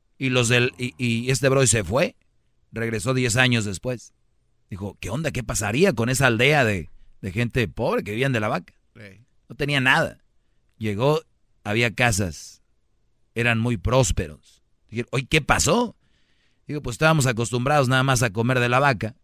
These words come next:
Speaker 1: Nadie hacía nada, pues ahí teníamos la vaca. Comíamos eso y cuando se rodó la vaca,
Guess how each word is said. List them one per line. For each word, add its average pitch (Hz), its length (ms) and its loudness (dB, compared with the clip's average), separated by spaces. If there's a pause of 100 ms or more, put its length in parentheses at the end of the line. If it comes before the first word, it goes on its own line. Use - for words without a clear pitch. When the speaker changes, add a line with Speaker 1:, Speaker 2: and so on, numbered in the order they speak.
(580)
Speaker 1:
Nadie 120 280 -2
hacía 120 240 -2
nada, 131 280 0
pues 101 160 -12
ahí 117 120 -2
teníamos 120 380 0
la 117 120 2
vaca. 110 400 0 (1120)
Comíamos 120 480 0
eso 135 220 4
y - 40 -4
cuando 104 460 -4
se 107 120 -4
rodó 110 240 0
la 123 140 6
vaca, 120 380 -2